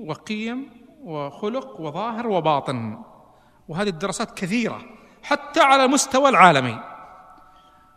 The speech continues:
والمختصون بعلم النفس التربوي يدركون هذه القضية لما يتكلمون عن خصائص المعلم الناجح والمربي الناجح.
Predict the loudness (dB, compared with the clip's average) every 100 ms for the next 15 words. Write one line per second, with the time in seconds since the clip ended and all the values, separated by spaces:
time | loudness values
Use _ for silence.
0 | _ _ -6 -4 -4 -6 -6 -6 -6 -4
1 | -4 -6 -8 -6 -4 -2 -4 -4 -4 -2
2 | -2 -2 -6 -8 -6 -4 -6 -8 -8 -6
3 | -4 -2 -4 -4 -2 -2 -2 0 0 0
4 | 0 0 0 -2 -2 -2 0 0 -4 -4
5 | -8 -12 -16